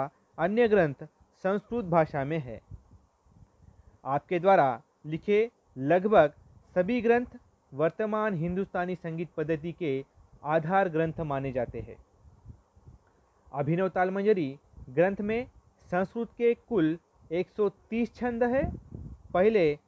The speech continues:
छंद में भगवान राम का स्मरण किया गया है।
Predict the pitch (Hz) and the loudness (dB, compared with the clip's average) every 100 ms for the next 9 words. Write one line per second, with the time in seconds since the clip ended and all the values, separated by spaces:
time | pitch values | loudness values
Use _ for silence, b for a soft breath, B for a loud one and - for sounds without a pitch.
0 | _ _ _ _ _ - 202 226 233 262 | _ _ _ _ _ -8 -4 0 0 -2
1 | - _ _ _ _ 117 147 160 190 202 | -6 _ _ _ _ -10 -4 0 2 2
2 | 143 139 - - - 131 147 180 208 233 | 0 -4 -16 -20 -12 -2 0 0 -2 -2
3 | 208 - 170 160 147 147 139 120 117 107 | -4 -4 -4 -4 -4 -2 0 0 -4 -6